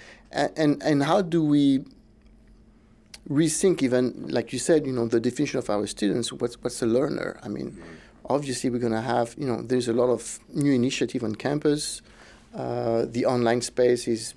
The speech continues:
Speaker 1: is yet again front and center.
Speaker 2: Yeah.
Speaker 1: Um, professional education. Uh, how do we help students, you know, uh, in their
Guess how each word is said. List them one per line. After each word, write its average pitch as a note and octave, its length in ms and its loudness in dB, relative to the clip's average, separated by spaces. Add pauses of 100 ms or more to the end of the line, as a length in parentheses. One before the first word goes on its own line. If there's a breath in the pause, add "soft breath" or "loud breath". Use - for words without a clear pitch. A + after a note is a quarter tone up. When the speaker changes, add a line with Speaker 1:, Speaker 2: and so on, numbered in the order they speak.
Speaker 1:
is G#2+ 460 -2 (220)
yet C3 200 2
again B2 480 4 (320 loud breath)
front - 320 -2
and A2 140 0
center. C#3+ 680 4
Speaker 2:
Yeah. G2 160 -2
Speaker 1:
Um, A2 360 0 (420 loud breath)
professional B2 500 -2
education. C#3 920 0 (560 loud breath)
Uh, G2+ 220 -4
how C3 200 0
do C3+ 200 -2
we B2 400 4
help A#2+ 320 0
students, C3 760 -2
you D3 200 -4
know, A#2+ 200 0 (120)
uh, B2+ 400 -2
in B2+ 220 -2
their A#2 260 2